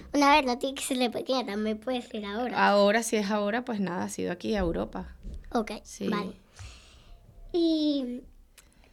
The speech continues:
Speaker 1: cuál fue? O sea, ¿me puedes contar un chiste? <laughs>
Speaker 2: Esta era una vez y dos son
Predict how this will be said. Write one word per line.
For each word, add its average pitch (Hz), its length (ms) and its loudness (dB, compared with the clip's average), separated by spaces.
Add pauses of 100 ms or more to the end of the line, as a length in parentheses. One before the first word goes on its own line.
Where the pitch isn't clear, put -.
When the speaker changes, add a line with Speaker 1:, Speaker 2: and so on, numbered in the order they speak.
(140)
Speaker 1:
cuál 466 280 8
fue? 262 840 4 (160)
O 294 80 -2
sea, 277 160 2
¿me - 500 -2
puedes 539 220 4
contar 311 220 10
un 262 80 4
chiste? - 320 0 (380)
<laughs> - 1400 -8
Speaker 2:
Esta 208 280 4
era 220 100 8
una 220 200 10
vez 339 340 8
y 220 100 6
dos 220 180 10
son 330 220 10